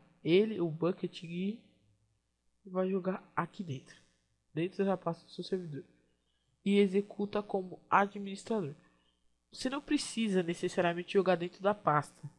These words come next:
mas eu acho melhor, né? A gente pode, aqui o link dele, a versão,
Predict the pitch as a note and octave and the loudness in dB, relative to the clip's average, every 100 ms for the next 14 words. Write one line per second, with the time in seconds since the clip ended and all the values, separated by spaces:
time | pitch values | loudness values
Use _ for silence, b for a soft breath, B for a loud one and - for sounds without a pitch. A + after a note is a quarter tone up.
0 | _ _ _ - D#3+ E3+ F3+ F3 - G#3 | _ _ _ -8 -4 0 0 0 -2 0
1 | F#3 D#3+ F3 E3 - _ _ _ - _ | 4 4 4 2 -2 _ _ _ -20 _
2 | _ _ _ _ _ _ _ _ - - | _ _ _ _ _ _ _ _ -20 -20
3 | - E3+ E3 D#3+ E3+ - - E3 D3+ D3+ | -12 -6 -6 -8 -14 -10 -2 -2 -2 -10
4 | D3 _ _ _ _ - - G3 F3+ E3+ | -12 _ _ _ _ -8 -4 -2 -2 -4
5 | - E3+ G#3 A3 G#3+ F#3 F#3+ - G3+ | -10 0 2 4 2 0 0 -2 -6